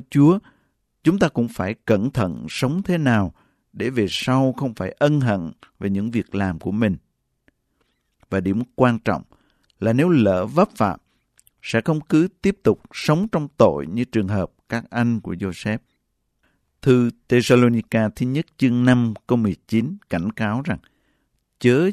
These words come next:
dập tắt Thánh Linh." Chúng ta phải mau mau ăn năn tội, tìm ơn tha thứ của Chúa ngay bất cứ lúc nào được Đức Thánh Linh nhắc nhở, để lương tâm tránh được tình trạng chai lì.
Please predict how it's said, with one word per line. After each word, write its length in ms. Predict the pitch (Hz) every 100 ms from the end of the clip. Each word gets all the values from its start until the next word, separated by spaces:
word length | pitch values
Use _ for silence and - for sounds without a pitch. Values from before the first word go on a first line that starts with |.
| -
dập 160 | 113 _ -
tắt 140 | 143 _ -
Thánh 200 | 127 143
Linh." 220 | 139 110 - _ _ _ _ _ _ _ _ _ _
Chúng 140 | 170 196
ta 120 | 165
phải 220 | - 104
mau 240 | 143 160 160
mau 340 | 156 151 151 -
ăn 220 | 147 156
năn 200 | 151 147 -
tội, 240 | 90 76 - _ _ _ _ -
tìm 240 | 131 120
ơn 280 | 147 165 160
tha 220 | 165 170
thứ 220 | - 208
của 140 | 214 120
Chúa 320 | - 147 185 240 _ _
ngay 260 | - 165 180
bất 180 | 214 220
cứ 100 | 208
lúc 180 | 233
nào 300 | 185 123 104
được 340 | 104 113 101 -
Đức 200 | 135 -
Thánh 140 | 165
Linh 300 | 151 139 135
nhắc 140 | 165 -
nhở, 300 | 113 80 110 - _ _ _ _ _
để 140 | 107
lương 280 | 127 147 143
tâm 280 | - 139 131 -
tránh 240 | - 147 220
được 380 | 104 - _ -
tình 200 | 110 95
trạng 320 | 101 85 85 _
chai 240 | 127 135 127
lì. 220 | 107